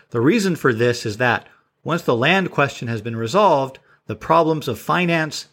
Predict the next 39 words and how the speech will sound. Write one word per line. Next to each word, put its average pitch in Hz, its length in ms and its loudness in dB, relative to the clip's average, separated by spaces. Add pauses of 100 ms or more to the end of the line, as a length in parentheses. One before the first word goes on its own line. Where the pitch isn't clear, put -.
and 202 220 2
of 214 120 0
soldiers 120 680 -2 (180)
can 127 160 -4
both 117 260 0
be 123 80 -8
resolved. 123 640 0 (600)
Whether 175 420 4
or 147 80 4
not 135 240 0
soldiers 143 460 2
can 123 180 -6
continue 135 520 -2
indefinitely 127 800 -2
to 113 80 -2
participate 131 580 -2
in 117 80 -2
the 110 100 -2
revolution 135 720 0 (420)
will 139 140 4
also 156 380 2
be 127 120 0
determined 120 560 -2
by 107 140 2
the 110 100 -4
solution 104 500 -6
of 110 100 -10
the 139 80 0
land 190 300 0
question, 98 480 -4 (640)
because 135 300 2
if 135 120 0
the 135 80 0
peasants 175 440 -2
want 156 240 0
to 147 60 -10
protect 147 420 -2
their 160 120 0
land, 117 440 -2